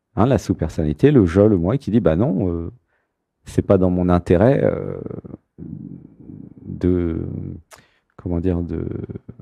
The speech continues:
de m'empoisonner, puisque c'est le terme, hein, de m'empoisonner avec une relation toxique.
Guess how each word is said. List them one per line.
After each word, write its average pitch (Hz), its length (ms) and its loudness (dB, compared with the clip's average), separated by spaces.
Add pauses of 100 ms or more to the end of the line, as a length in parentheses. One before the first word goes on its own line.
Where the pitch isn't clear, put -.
(180)
de 92 120 0
m'empoisonner, 95 960 4
puisque - 260 -10
c'est 76 60 -6
le 80 100 -8
terme, 139 280 0
hein, 120 160 -4
de 87 140 0
m'empoisonner 104 1000 2
avec 95 300 0
une 95 120 2
relation 90 680 -2
toxique. - 500 -12